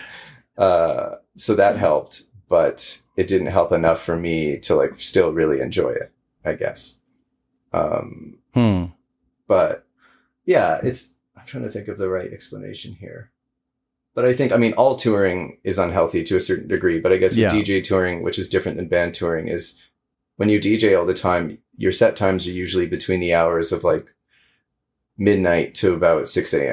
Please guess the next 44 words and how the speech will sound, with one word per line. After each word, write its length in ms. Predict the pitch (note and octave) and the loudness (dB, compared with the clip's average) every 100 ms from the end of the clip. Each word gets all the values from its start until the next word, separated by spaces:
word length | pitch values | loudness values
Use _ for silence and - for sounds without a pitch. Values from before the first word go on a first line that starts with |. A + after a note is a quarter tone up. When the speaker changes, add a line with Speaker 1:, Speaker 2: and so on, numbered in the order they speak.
| - | -6
Speaker 1:
M. 120 | - _ _ G#2 | -12 _ _ -6
Speaker 2:
Mm-hmm. 320 | G#2+ F#2+ G#2 | -4 0 0
Speaker 1:
And 140 | F#2+ | 2
then 420 | F2+ E2+ D#2 - - _ _ _ _ - | 0 -2 -6 -10 -20 _ _ _ _ 0
when 200 | G#2+ A2 | 2 4
you 340 | A2 G2 F#2 _ | 2 0 -6 _
kind 240 | - G2+ | -2 2
of, 240 | G2+ E2 - _ | 2 -2 -10 _
the 80 | A2+ | -4
sleep 300 | - A#2 A#2 | 2 2 2
cycle 320 | - F#2+ F#2+ | 2 2 2
that 160 | F2 E2 | 0 -2
you 80 | E2+ | 0
get 260 | F#2 F2 | 0 2
out 140 | F2 E2+ | 0 0
of 140 | E2 | 0
that, 320 | D#2+ D2 - - - - | 0 2 0 -6 -14 -10
if 100 | A2+ | -4
you're 100 | F2+ | 2
doing 240 | F#2 F2+ | 2 2
it 100 | F2 | 2
every 240 | - F2 F2 | 0 0 0
weekend, 580 | F2+ E2 E2+ E2+ E2 - _ _ _ _ _ - | 0 0 -2 -2 -8 -14 _ _ _ _ _ -8
like, 180 | F2 | -6
three 220 | - F#2 F2+ | -4 0 2
or 80 | |
four 180 | E2+ F2 | 2 0
nights 240 | E2+ D#2+ - | 0 0 0
a 40 | |
weekend, 500 | D#2+ E2+ D#2+ D2+ D#2 _ _ _ _ | -2 0 0 -2 -6 _ _ _ _
it 140 | - - | -4 0
really, 460 | F#2+ G2+ G2+ F#2 | 2 4 4 2
it 100 | - | 2
becomes 380 | A2 G2+ A2 G#2+ | 0 2 2 2
like 100 | F2+ | 2
you're 100 | D#2+ | 0
torturing 440 | - G2 G#2 F2 C#2+ | 0 0 0 -2 -4
yourself. 400 | G#1 D2 B1+ - | -2 -2 -2 -4
It's 120 | - | -4
like 140 | D#2+ | -2
a 80 | E2 | 0
weird 340 | E2+ F#2+ E2 - | 2 2 0 0
torture 320 | G#2 G#3 F2 | 0 2 -2
mechanism. 600 | - - - - - | -6 -10 -12 -12 -14